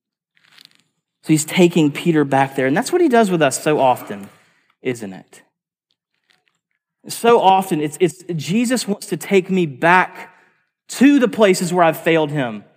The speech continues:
to ask the question, "Do you love me? Was I the Lord of your heart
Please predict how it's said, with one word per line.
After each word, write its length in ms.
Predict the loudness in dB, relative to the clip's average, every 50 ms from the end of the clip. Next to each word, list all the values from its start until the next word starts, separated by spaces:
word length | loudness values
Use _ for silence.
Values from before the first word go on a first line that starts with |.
| _ _ _ _ -20 -20 _ 0
to 200 | 0 0 2 2
ask 280 | 0 0 0 -2 -4
the 80 | -6 -2
question, 440 | 0 0 0 0 0 -2 -4 -4 -4 -8 -16 _ _ _ _ _ _ _ _ _ _ _ _ _ _ _
"Do 100 | -4 -2
you 160 | -2 -2 -2
love 260 | -2 -2 -2 -2 -4
me? 240 | -8 -10 -10 -14 -20 _ _ _ _ _ _ _ _ _ _ _ _ _ _ _ _ _ _ _ _ _ _ _ _ _ _ _ _ _ _ _ _ _ _ _ _ _ _ _ _ _ _ _ _ _ _ _ _ _ _ _ _
Was 180 | 4 4 4 4 4
I 340 | 4 6 6 8 6 6 6
the 160 | 4 4 4
Lord 560 | 4 4 4 4 4 4 6 6 4 4 4
of 180 | 2 2 2 2
your 180 | 4 2 2 2
heart 680 | -2 -4 -4 -2 0 0 0 -2 -4 -8 -16 -18 -18